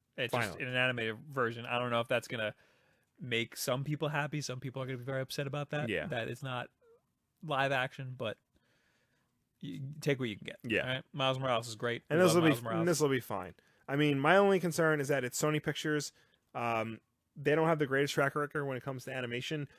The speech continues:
Speaker 2: They, so this is the same studio that's putting out the Emoji Movie. I
Speaker 1: Is
Speaker 2: will
Speaker 1: it?
Speaker 2: I will make sure you people don't forget that there's an Emoji
Speaker 1: Wait,
Speaker 2: movie coming
Speaker 1: is
Speaker 2: out.
Speaker 1: this gonna be C G animated?
Speaker 2: I mean, probably.
Speaker 1: No, I hate it already. I hate
Speaker 2: Why?
Speaker 1: it now.
Speaker 2: Why?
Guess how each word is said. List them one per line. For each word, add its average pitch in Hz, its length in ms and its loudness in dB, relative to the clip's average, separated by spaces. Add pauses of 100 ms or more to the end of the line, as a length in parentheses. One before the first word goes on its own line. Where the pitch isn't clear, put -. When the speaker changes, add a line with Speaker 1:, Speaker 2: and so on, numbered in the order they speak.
(180)
Speaker 2:
They, 127 160 4
so 143 140 -2
this 135 200 -4
is 135 60 0
the 127 100 0
same 135 240 -2
studio 135 340 0
that's 123 200 2
putting 131 220 -4
out 123 120 -4
the 120 140 -10
Emoji 117 400 -4
Movie. 180 380 -4 (760)
I 127 100 6
Speaker 1:
Is 127 100 6
Speaker 2:
will 127 100 8
Speaker 1:
it? - 100 -2 (400)
Speaker 2:
I 135 80 6
will 135 220 6
make 135 280 2
sure 156 240 4
you 147 160 0
people 143 320 -2
don't 139 300 4
forget 131 300 -4
that 135 180 -4
there's 135 220 0
an 170 60 2
Emoji 175 40 8
Speaker 1:
Wait, 151 380 10
Speaker 2:
movie - 180 4
coming 170 180 0
Speaker 1:
is 175 60 4
Speaker 2:
out. 175 60 6
Speaker 1:
this 175 100 -4
gonna 165 240 0
be 117 260 -4
C 117 380 -6
G 113 340 -2
animated? 170 640 0 (320)
Speaker 2:
I 113 60 -8
mean, 110 160 -8
probably. 123 540 2 (240)
Speaker 1:
No, 151 120 -4
I 123 960 -2
hate 175 280 2
it 147 80 2
already. 113 440 0
I 107 100 -6
hate 143 120 4
Speaker 2:
Why? 147 300 12
Speaker 1:
it - 40 2
now. 117 300 -4
Speaker 2:
Why? 135 460 8